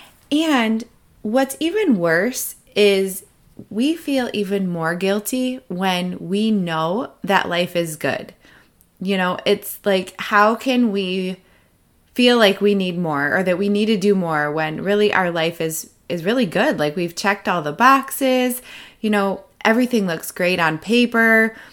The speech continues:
We are living our life behind a smile. You know, there really isn't a whole lot to complain about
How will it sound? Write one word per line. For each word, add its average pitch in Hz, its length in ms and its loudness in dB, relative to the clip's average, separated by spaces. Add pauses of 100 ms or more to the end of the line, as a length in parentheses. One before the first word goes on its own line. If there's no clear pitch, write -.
(160)
We 190 200 0
are 156 240 2
living 202 340 0
our 175 140 -2
life 175 260 -4
behind 165 400 -6
a 165 80 -6
smile. 254 1000 2
You 226 200 0
know, 208 260 0
there 202 240 -2
really 254 380 -2
isn't 226 260 0
a 190 80 -2
whole 165 320 -4
lot 156 320 0
to 202 120 -8
complain 160 540 -6
about 254 480 2